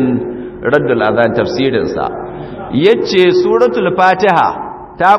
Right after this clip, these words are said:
kunshi duk abin da Qur'ani, ita ce kamar rumfa, sauran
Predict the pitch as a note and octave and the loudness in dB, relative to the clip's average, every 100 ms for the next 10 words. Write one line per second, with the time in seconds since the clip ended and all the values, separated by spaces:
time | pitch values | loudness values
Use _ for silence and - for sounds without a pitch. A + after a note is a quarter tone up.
0 | G3+ F#3 F3+ D#3 G3 - G3 F3 G3 F#3 | 2 -2 0 0 -2 0 0 0 0 -2
1 | F#3 D#3 D#3 D#3 D#3+ F#3 A#3 - F#3 F3 | -2 -2 0 -2 -2 -2 -4 -4 -2 -2
2 | F3+ F#3+ E3+ B2 C3 C#3+ C3 - - - | 2 2 2 -2 2 2 2 0 -14 -16
3 | - - F#3+ G#3+ G#3+ | -10 0 2 4 2